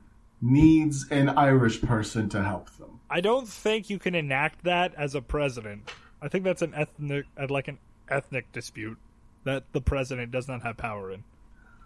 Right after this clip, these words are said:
Speaker 1: We'll, we'll, we will work out the details, but that, that's what I'm running on. Every Italian person gets an Irish best friend.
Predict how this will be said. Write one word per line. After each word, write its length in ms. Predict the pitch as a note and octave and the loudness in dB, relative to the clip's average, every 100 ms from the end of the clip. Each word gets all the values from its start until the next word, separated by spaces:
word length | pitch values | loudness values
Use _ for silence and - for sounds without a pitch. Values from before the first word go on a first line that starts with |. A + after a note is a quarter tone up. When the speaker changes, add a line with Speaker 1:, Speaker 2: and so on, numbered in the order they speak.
| - - - - | -20 -20 -20 -8
Speaker 1:
We'll, 140 | C3 A#2+ | -4 -2
we'll, 320 | A#2+ B2+ B2+ | -2 -4 -4
we 200 | B2+ C3+ | 0 2
will 200 | C3 A2+ | 2 0
work 320 | G#2+ D#3+ E3+ | -2 -4 -8
out 280 | D3 C3 B2 | -8 -8 -6
the 60 | A2+ | -6
details, 680 | G2 D#2+ F2 - - - - | -6 -8 -10 -14 -16 -20 -16
but 200 | E2+ - | -14 -6
that, 320 | G#2+ A#2 C3 | -4 -2 0
that's 200 | B2 C3 | 0 2
what 120 | C#3+ | 4
I'm 140 | B2+ B2 | 4 4
running 240 | A2 G2+ | 2 2
on. 160 | F2+ F#2 | -2 -2
Every 320 | C3 C#3+ D3 | 2 6 6
Italian 400 | C3+ C3 B2 A2 | 6 6 6 2
person 400 | A#2 G#2 G#2+ G#2 | 0 -2 -2 -2
gets 260 | G#2 G2+ A2+ | -2 -4 -4
an 100 | G2+ | -2
Irish 400 | G#2 G#2 G#2 - | 0 -2 -4 -4
best 240 | G2 - | -4 -4
friend. 360 | - F2+ - | -6 -8 -8